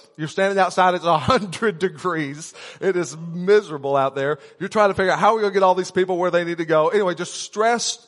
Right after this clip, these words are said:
out. Okay? So we finally figure it out. And, like, there were these five other adults with me. I'm telling you, with, it was, they were incredible. But anyway, uh, I'm, I'm standing there with my Expedition and, uh,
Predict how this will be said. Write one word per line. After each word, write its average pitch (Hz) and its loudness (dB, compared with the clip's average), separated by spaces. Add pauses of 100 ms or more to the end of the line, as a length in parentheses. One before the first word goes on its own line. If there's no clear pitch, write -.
(120)
out. 175 2 (520)
Okay? 185 4 (260)
So - -6
we 269 0
finally 240 4
figure 202 0
it 185 0
out. 175 6 (200)
And, 185 4
like, 175 2
there 214 4
were 220 2
these 196 -2
five 185 2
other 180 0
adults 170 0
with 170 -10
me. 165 -4
I'm 170 -2
telling 160 0
you, 151 -8
with, 147 -6
it 160 -4
was, - -14 (100)
they 170 -4
were 160 -4
incredible. 165 -2 (420)
But 254 6
anyway, 165 2 (520)
uh, 156 4
I'm, 208 0
I'm 214 2
standing 262 0
there 160 4
with 180 -4
my 156 2 (360)
Expedition 175 -2 (220)
and, 156 -4 (300)
uh, 139 2